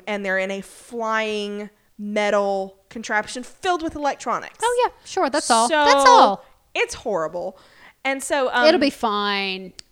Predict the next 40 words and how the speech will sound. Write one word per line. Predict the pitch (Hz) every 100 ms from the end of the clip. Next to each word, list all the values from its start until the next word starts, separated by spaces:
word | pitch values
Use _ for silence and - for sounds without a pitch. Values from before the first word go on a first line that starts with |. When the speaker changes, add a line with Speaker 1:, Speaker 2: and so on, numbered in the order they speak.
| _ 220
Speaker 1:
Gemma | 262 269 285
is | 254
the | 254
only | 226 233
one | 240 233
who | 226
can | 214 196
save | - 214 202
herself | 208 190 - 220 220 -
and | 196 -
all | 208 262 269
of | 190
them | 185 156 160 180
by | 175
finding | - 185 175
a | 165
cure. | - 165 - - _ _ _ _ _ -
Because | 190 202 190 185
you | 208
get | 202 208
the, | 214 185 - - 202 185
they | 202
hit | 185 233 -
you | 214
over | 214 208
the | 208
head | 214 202
with, | 196 180 175 _ _ _ _ _ _ _ _
"She | - - 285
goes, | 269 262 240 214
we | 190
all | 147
go." | - - - _ _ -
Speaker 2:
Yep. | 220 220 _ _ _ _
Speaker 1:
So | - 170 156
I'm | 127
like, | 98 90 _ 247
"Well, | 240 427 349
you |
know, | 285